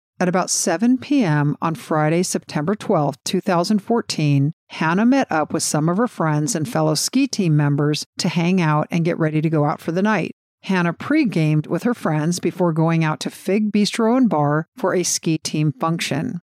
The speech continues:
After leaving Fig around eleven P M, she went to a party at an apartment near the school. Hannah left shortly after getting there, and after connecting with a friend from high school, the two went to another party they knew about and met up with some other friends.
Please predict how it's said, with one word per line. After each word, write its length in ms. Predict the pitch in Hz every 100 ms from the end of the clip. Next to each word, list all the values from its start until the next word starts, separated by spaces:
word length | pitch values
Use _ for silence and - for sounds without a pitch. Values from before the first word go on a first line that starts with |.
| _ _ _ -
After 260 | 180 254
leaving 360 | 247 247 262 226
Fig 240 | 180 175
around 260 | 175 170 156
eleven 380 | 151 147 175 202
P 200 | 294 220
M, 340 | 151 185 240 _ -
she 180 | -
went 180 | 180 165
to 120 | - 180
a 60 |
party 600 | - - 269 285 165 156
at 140 | 160 165
an 120 | 170
apartment 520 | 190 170 151 170 -
near 260 | 160 151 147
the 80 |
school. 640 | 165 - 294 262 - - - _ _ _ -
Hannah 300 | 180 196 254
left 280 | 226 160 -
shortly 400 | - 190 185 202
after 240 | 196 226
getting 400 | 170 185 180 175
there, 320 | 147 143 143 175
and 180 | -
after 260 | - 160 165
connecting 520 | - 175 165 160 170
with 120 | 160
a 60 | 170
friend 320 | - 165 170
from 160 | 277 254
high 220 | 247 269
school, 500 | - - 160 156 214 -
the 80 | 180
two 280 | - 208 185
went 200 | 180 -
to 120 | 185
another 300 | 185 277 311
party 340 | - 160 151
they 160 | 156 151
knew 200 | 151 151
about 420 | 147 147 156 -
and 140 | - 156
met 120 | 151
up 140 | 151
with 80 | 165
some 180 | - 160
other 200 | 147 147
friends. 560 | - 226 165 - -